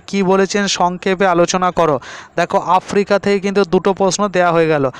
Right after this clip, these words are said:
আফ্রিকা আমি তোমাদেরকে বলে দিয়েছি, সেই ভিডিওগুলো না দেখে থাকলে অবশ্যই তোমরা সেই ভিডিওগুলো দেখে নাও, দেখবে আমি এমসিকিউ আলোচনা করেছি তোমাদের সঙ্গে, এসিকিউ আলোচনা করেছি তোমাদের সঙ্গে। আর তিন নম্বরের প্রশ্নতে আমি রিসেন্ট টেস্ট,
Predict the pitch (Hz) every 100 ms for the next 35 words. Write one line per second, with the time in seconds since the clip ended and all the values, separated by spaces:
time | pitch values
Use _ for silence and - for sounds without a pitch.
0 | - - _ _ _ - 190 - - 233
1 | 226 233 233 226 220 226 220 220 214 226
2 | 226 202 196 214 214 214 208 220 220 -
3 | 208 196 202 196 208 202 202 190 190 202
4 | 208 208 202 202 - 180 202 - 208 202
5 | 202 196 190 190 202 196 202 202 196 202
6 | 202 180 180 190 190 190 180 _ - -
7 | 190 202 - 220 214 220 202 202 202 202
8 | 190 196 196 202 190 196 190 196 190 196
9 | - - - - 190 - 226 214 214 202
10 | 202 202 202 202 196 202 196 196 180 190
11 | 190 196 - - - 160 165 - 185 190
12 | 196 190 185 185 185 185 185 180 175 180
13 | 170 190 - - 190 190